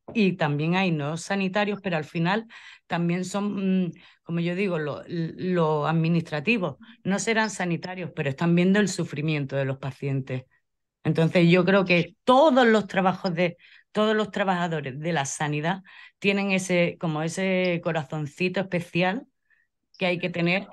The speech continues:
porque estamos trabajando con personas y les ves el sufrimiento en las caras. Entonces, eso es lo que no se puede permitir,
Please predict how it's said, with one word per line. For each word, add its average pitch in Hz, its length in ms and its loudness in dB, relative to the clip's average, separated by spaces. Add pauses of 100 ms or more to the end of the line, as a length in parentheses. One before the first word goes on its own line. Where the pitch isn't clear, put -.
(360)
porque 180 240 0
estamos 185 320 -2
trabajando 185 640 -2
con 160 200 -4
personas 147 680 -2 (600)
y 180 100 2
les 165 160 4
ves 160 160 2
el 185 140 4
sufrimiento 180 760 -2
en 156 80 0
las 127 160 -6
caras. 107 380 -8 (480)
Entonces, - 500 2
eso 220 640 2 (160)
es 196 180 -2
lo 214 220 8
que 190 100 2
no 196 160 6
se 202 180 0
puede 202 380 4
permitir, 165 640 0